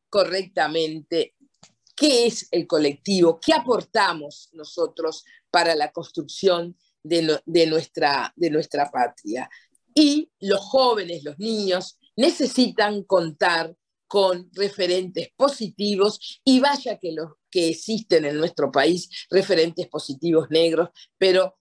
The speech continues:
que continúan siendo invisibilizados. Por eso estamos trabajando y exigiendo que se incluyan en esta reforma educativa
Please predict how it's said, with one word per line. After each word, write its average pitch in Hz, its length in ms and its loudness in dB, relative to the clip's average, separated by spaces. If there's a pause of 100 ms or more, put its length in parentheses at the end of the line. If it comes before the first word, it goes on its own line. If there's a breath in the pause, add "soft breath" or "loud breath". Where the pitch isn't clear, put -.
que 175 140 -12
continúan 156 720 -2
siendo 156 560 2
invisibilizados. 135 1120 0 (160 soft breath)
Por 202 180 2
eso 220 200 0
estamos 175 420 -2
trabajando 208 720 -2
y 175 160 -4
exigiendo 170 640 0 (220 soft breath)
que 196 80 -4
se 190 140 0
incluyan 175 480 2
en 151 100 2
esta 185 260 2
reforma 165 480 0
educativa 190 880 0